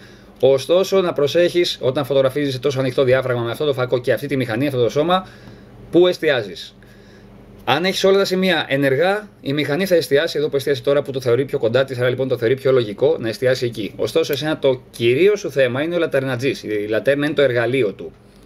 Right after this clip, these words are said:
Άρα είναι το δευτερεύον κομμάτι στη φωτογραφία. Οπότε θα πρότεινα είτε να αλλάξεις σε κεντρικό σημείο και να κάνεις την τεχνική που εφαρμόζω εγώ στις πιο πολλές περιπτώσεις, που είναι το focus and recompose.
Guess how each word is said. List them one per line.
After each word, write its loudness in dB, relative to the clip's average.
Άρα 0
είναι 0
το -2
δευτερεύον 0
κομμάτι -4
στη -14
φωτογραφία. -6
Οπότε 2
θα -2
πρότεινα 0
είτε 0
να 4
αλλάξεις 0
σε -4
κεντρικό 2
σημείο -2
και -4
να 0
κάνεις -4
την -8
τεχνική -4
που 2
εφαρμόζω 0
εγώ 2
στις -6
πιο 0
πολλές 2
περιπτώσεις, 2
που -8
είναι -4
το -2
focus -2
and -6
recompose. 2